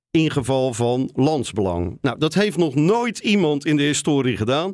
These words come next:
behalve, ja, ja, daar komt ze,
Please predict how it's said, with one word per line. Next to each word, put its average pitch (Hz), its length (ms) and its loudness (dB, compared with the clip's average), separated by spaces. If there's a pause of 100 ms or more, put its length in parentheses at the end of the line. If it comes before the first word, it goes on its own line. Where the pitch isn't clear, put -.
(260)
behalve, 254 960 0 (680)
ja, 123 200 -2
ja, 143 220 -2
daar 156 160 -2
komt 147 260 0
ze, 139 260 -2